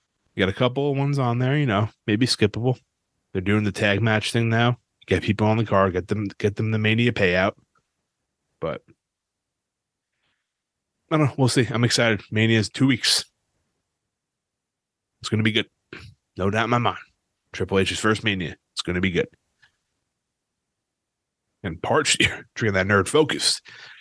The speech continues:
Keep me, uh, keep my mouth wet, my palate cleansed,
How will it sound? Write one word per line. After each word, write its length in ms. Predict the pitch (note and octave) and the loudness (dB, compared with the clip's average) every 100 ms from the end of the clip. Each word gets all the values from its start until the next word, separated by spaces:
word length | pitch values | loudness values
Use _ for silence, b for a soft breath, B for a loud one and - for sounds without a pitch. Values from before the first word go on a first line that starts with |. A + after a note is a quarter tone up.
| B | B
Keep 160 | A2+ F#2 | -2 2
me, 180 | G2 F#2+ | 2 2
uh, 180 | F2+ D#2+ | 2 -2
keep 180 | A2 | -4
my 80 | G2 | -2
mouth 260 | G#2 C3+ - _ _ | 2 0 0 _ _
wet, 240 | G2+ G#2+ - _ _ b b b b b - | -2 0 -2 _ _ b b b b b -12
my 80 | |
palate 440 | D#2 - C3 G#2+ D2+ | -4 0 0 0 -4
cleansed, 540 | - G2+ F2 D#2+ - | -4 -2 -4 -8 -14